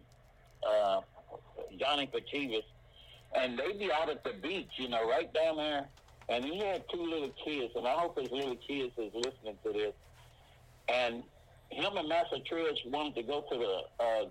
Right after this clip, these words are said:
concession stand, and Johnny Pachivas said, uh, "Vic Moore, uh, will you watch my kids? They're out there in the water." I say, "Okay, yes, sir, I'm watching them,"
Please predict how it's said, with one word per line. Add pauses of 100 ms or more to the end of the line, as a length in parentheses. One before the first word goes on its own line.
concession (100)
stand, (560)
and (960)
Johnny
Pachivas
said, (240)
uh, (180)
"Vic
Moore, (220)
uh,
will
you
watch
my
kids?
They're
out
there
in
the
water." (640)
I
say,
"Okay,
yes,
sir,
I'm
watching
them,"